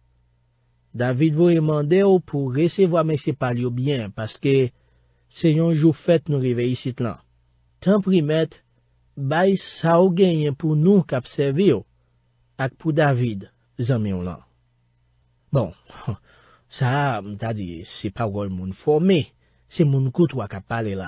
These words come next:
a, men gade kòman moun fou yo rele Nabal la. Reponn, vèsè nèf e vèsè dis. Mesye David yo rive vre. Yo bay Nabal komisyon an nan non David, epi yo rete tann.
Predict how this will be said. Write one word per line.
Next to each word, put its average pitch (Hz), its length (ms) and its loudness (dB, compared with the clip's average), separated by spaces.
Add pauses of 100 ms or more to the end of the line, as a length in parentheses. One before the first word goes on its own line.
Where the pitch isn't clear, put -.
(120)
a, - 20 -12 (960)
men 196 160 4 (1040)
gade 202 320 -2
kòman 170 400 2
moun 151 160 0
fou 139 160 -4
yo 120 160 -2
rele 117 180 -2
Nabal 101 300 -4
la. 92 140 -6
Reponn, 92 420 -12
vèsè 143 320 -2
nèf 110 240 -6
e 92 80 -8
vèsè 92 240 -12
dis. - 320 -20 (1300)
Mesye 139 180 0
David 135 320 2
yo 143 160 2
rive 139 320 0
vre. 160 260 2 (280)
Yo 120 160 -4
bay 117 200 -4
Nabal 113 420 -2
komisyon 120 580 -2
an 123 80 -6
nan 101 140 -6
non 98 160 -6
David, 101 460 -6 (680)
epi 131 440 -4 (140)
yo 104 160 -6
rete 101 300 -6
tann. 110 300 -4